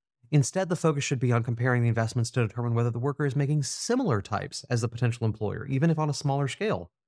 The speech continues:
to suggest that the worker is operating independently. That would indicate ind-, independent contractor status. My clients, I'm an H R company, right? They hire me. They have accounting.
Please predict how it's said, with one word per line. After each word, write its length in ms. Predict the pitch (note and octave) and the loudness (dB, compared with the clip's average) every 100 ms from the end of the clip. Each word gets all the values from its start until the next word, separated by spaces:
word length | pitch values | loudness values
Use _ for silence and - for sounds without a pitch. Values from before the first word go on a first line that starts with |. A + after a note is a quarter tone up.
| _ _ _ | _ _ _
to 80 | C#3 | -6
suggest 320 | C3 A#2 A#2 | -2 2 2
that 80 | - | 0
the 80 | C3 | -2
worker 300 | G#2+ F#2+ A#2+ | -2 0 -2
is 80 | A#2 | -2
operating 480 | - G2 F#2+ G2 A#2 | -4 -4 -2 0 0
independently. 640 | G#2+ A2+ G3+ A3 - A#2 - _ _ _ _ | -2 -2 -2 -2 -4 -10 -18 _ _ _ _
That 200 | C#3+ E3+ | -2 0
would 140 | E3 C#3 | 2 2
indicate 460 | C3 C3+ B2 A2+ - | 0 0 -2 -2 0
ind-, 240 | A#2 A#2+ - - | -2 -2 -8 -2
independent 380 | A#2+ A#2+ A2 - | 0 0 -2 -2
contractor 480 | F3 G#3 E2+ F#2 | -2 -2 -6 -8
status. 460 | - - - - - _ _ _ _ _ - | -10 -10 -10 -14 -20 _ _ _ _ _ 0
My 220 | A2+ F3 | 2 4
clients, 480 | G3 B2+ G2+ C#3+ D#3 | 2 0 2 0 0
I'm 120 | A2 | 0
an 60 | B2+ | 2
H 180 | A#2+ C#3+ | 0 0
R 160 | G3 | -2
company, 380 | G3 F#2 F2 - - | -2 -6 -6 -12 -4
right? 280 | A2+ C#3 | -4 -2
They 120 | A#2 A2 | -2 -2
hire 380 | - D3+ C#3+ | 2 2 4
me. 340 | D#3+ G3+ F2 - _ _ _ _ | 2 0 -2 -8 _ _ _ _
They 300 | G#2 C#3+ G3 | 0 4 4
have 420 | D#3 D3 B2 D3+ - | 4 2 2 0 -2
accounting. 540 | B2+ D#3+ G3+ C#3+ F#2 | -2 0 0 0 -4